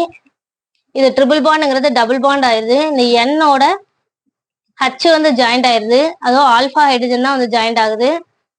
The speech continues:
அப்ப அந்த சி ஹெச் டூங்கிறது என்னவா இருக்கும்? சி ஹெச்-ஆ இருக்கும். இங்க சி என்,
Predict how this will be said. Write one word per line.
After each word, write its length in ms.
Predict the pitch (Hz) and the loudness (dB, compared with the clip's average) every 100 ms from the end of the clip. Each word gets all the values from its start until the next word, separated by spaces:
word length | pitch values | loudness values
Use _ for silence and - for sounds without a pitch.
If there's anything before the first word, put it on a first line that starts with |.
| - | -14
அப்ப 160 | 233 | -6
அந்த 140 | 254 254 | -4 -2
சி 160 | 311 311 | -2 0
ஹெச் 240 | 285 254 285 | 0 -2 0
டூங்கிறது 360 | 330 302 269 262 | 2 2 2 2
என்னவா 260 | 254 262 | 2 2
இருக்கும்? 340 | 262 240 302 330 | 0 0 0 -2
சி 180 | 339 285 | -2 -4
ஹெச்-ஆ 420 | 262 240 - 294 254 | -2 -4 -4 0 0
இருக்கும். 380 | 226 226 254 320 - _ _ _ _ | 0 -2 -2 -4 -10 _ _ _ _
இங்க 160 | 247 247 | -4 -2
சி 300 | 247 269 254 | -2 0 0
என், 220 | 240 233 | 2 0